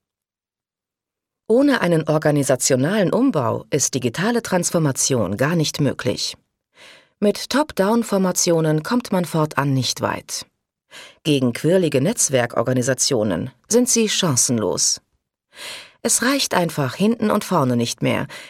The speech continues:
in hektischer Betriebsamkeit immer nur weiter an Wandelwehwehchen herumzudoktern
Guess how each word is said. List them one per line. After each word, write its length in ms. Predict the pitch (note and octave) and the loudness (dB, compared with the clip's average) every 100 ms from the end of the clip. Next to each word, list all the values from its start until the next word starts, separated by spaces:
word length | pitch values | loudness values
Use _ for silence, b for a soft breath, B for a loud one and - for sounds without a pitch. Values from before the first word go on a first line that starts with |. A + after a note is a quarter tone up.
| B | B
in 100 | C#3 | -2
hektischer 460 | D3+ G3+ - C#3 C3+ | -2 -2 -2 -2 -2
Betriebsamkeit 1000 | C3 G3+ G#3+ - B2 B2 A#2+ G2+ - | -2 -4 -2 0 0 -2 -4 -4 -6
immer 260 | - G3 D#3+ | -2 0 2
nur 180 | C3+ B2 | 0 0
weiter 340 | D3+ D#3 C#3 | 0 0 -2
an 240 | A#2+ A#2+ - | -2 -2 -2
Wandelwehwehchen 960 | B2 F3+ F3 C3 B2+ A#2+ C3 B2 B2 A#2+ | -2 0 2 0 0 0 0 0 -2 0
herumzudoktern 880 | C3 C#3+ - B2+ A#2 - B2+ - | 0 0 0 0 -2 -2 -4 -6